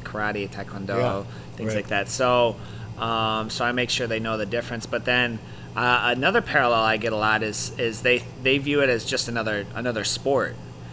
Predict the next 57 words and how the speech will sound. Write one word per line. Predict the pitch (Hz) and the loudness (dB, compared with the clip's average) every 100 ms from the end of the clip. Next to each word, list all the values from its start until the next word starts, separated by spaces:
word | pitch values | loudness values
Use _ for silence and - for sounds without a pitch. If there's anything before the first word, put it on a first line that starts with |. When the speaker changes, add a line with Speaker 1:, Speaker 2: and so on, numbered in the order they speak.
| - | -8
Speaker 1:
You | 135 | 0
know, | 127 | 2
those, | 127 151 147 | 8 8 8
there's | 135 143 139 | 6 4 6
those | 147 156 147 | 8 8 6
who, | 151 | 4
like, | 131 123 117 - - - - - 139 131 | 6 6 6 0 -8 -14 -14 -12 -6 2
they | 135 | 4
view | 139 | 6
it | 139 | 6
as | 131 127 | 6 2
important | 117 156 165 160 | -2 -2 0 -2
and | 120 117 | -2 -2
they | 110 | -2
don't | 117 147 | 0 -2
separate | - 165 170 180 202 | 2 0 4 4 4
it, | - | 2
and | 131 | -2
they're | 127 123 | 0 2
like, | 117 113 117 - | 2 -2 -4 0
"Yeah, | 269 262 | 8 10
I | 254 | 10
just | 247 - | 8 6
wanted | 226 | 6
to | 202 | 6
get | 175 | 2
him | 170 | 0
into | 156 139 | 0 0
something. | 151 143 143 | -2 -2 -2
He | 139 | -2
didn't | 160 170 | 0 2
like | 156 143 | 2 2
football, | 151 143 135 131 | 0 2 4 2
he | 131 | 2
didn't | 143 127 | 0 0
like | 120 | -2
soccer, | - 117 113 120 117 113 - - | 2 2 4 2 2 0 -8 -2
he | |
didn't | 151 165 | 2 4
like | 143 - | 4 2
gymnastics, | 135 127 120 117 117 113 | -2 2 2 2 0 -2
so | - 117 | 0 0
we're | 101 | 0
here." | 107 87 65 - - | -2 -4 -6 -12 -10
Speaker 2:
Yeah. | 110 107 127 | -6 -6 -2
Speaker 1:
And | 131 | 0
I'm | 139 | 2
like, | 135 120 143 | 2 2 -2
"You | 151 | -2
know, | 156 120 110 - - - - - - - - - | 0 0 -2 -10 -12 -12 -12 -14 -14 -14 -14 -8
it's | 135 - | -4 -2
great | 143 143 | 2 2
that | 139 | 2
you're | 131 | 0
trying | - 156 139 | 2 2 2
to | |
find | 120 147 143 147 127 | 2 4 6 6 2